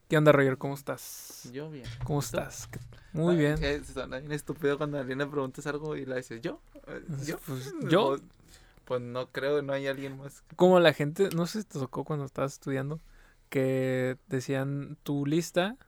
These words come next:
Speaker 1: y lo decían yo, en lugar de decir presente, ¿sabes?
Speaker 2: Pero, pero ahí no está mal, ¿no?
Speaker 1: Pero, ay, no mames, ¿cómo vas a decir yo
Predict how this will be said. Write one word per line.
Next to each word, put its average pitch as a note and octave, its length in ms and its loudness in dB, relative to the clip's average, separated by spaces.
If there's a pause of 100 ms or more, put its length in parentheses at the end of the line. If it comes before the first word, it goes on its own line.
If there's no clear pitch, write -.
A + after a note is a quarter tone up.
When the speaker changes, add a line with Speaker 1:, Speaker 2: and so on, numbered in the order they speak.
(360)
Speaker 1:
y - 60 -2
lo C3+ 100 4
decían C3+ 440 2
yo, C#3 240 4 (320)
en C#3+ 100 -8
lugar B2+ 240 -2
de C3+ 80 -2
decir C3 420 -4 (100)
presente, C3+ 520 -2 (680)
¿sabes? D3+ 260 -4 (300)
Speaker 2:
Pero, D#3 160 -2 (520)
pero C#3 140 -2
ahí C3 100 -4
no C3+ 80 -6
está B2+ 280 -6
mal, A#2+ 340 -8
¿no? B2 180 4 (1160)
Speaker 1:
Pero, B2+ 220 -2
ay, - 260 -6
no B2+ 120 -8
mames, B2 300 -12
¿cómo C3 180 -6
vas C3 120 -4
a - 40 2
decir C3+ 360 -2
yo C#3+ 340 -6